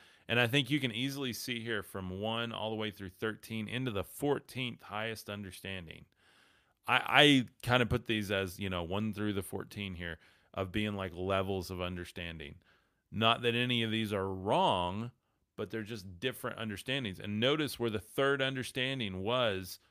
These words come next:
the traditional Bible story,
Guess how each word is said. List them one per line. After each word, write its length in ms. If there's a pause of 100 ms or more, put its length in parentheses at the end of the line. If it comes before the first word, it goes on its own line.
(160)
the 100
traditional 680
Bible 500
story, 680